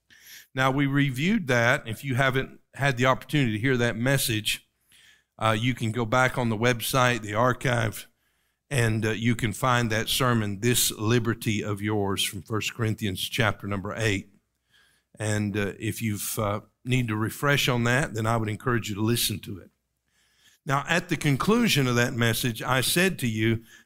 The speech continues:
I wanted to give you some principles or some guidelines concerning questionable matters.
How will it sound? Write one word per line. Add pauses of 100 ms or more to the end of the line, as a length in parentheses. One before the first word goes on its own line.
I
wanted
to
give
you
some
principles
or
some
guidelines (400)
concerning (360)
questionable
matters.